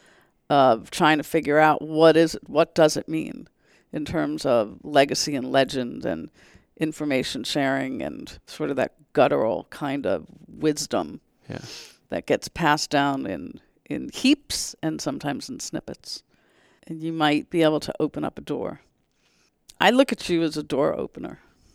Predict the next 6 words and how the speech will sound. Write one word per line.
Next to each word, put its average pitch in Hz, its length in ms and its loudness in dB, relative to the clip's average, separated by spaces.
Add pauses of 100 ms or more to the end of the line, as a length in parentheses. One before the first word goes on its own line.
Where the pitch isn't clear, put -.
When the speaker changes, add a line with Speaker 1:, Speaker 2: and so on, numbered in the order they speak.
(200)
Speaker 2:
I - 80 -6
like 98 180 -4
that. 87 200 -10 (320)
Speaker 1:
Mm-hmm. 202 300 -8 (840)
I 175 100 -4
do. 180 280 4